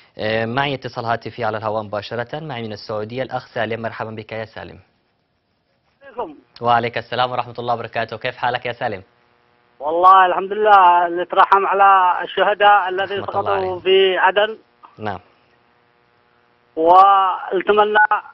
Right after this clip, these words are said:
Speaker 2: الشفاء العاجل لأخواننا الجرحى.
Speaker 1: الله يشفيهم شفاء عاجل يا رب.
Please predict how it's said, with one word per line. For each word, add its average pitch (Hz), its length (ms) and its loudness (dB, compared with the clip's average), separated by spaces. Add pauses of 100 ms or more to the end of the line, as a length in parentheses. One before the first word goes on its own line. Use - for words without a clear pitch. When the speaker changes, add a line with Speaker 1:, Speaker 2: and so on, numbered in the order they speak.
(580)
Speaker 2:
الشفاء 202 460 4
العاجل 202 480 -2
لأخواننا 202 1000 4
الجرحى. 208 520 2 (680)
Speaker 1:
الله 107 200 -8
يشفيهم 101 380 -16
شفاء - 220 -14
عاجل 90 240 -14
يا 90 60 -18
رب. 90 80 -20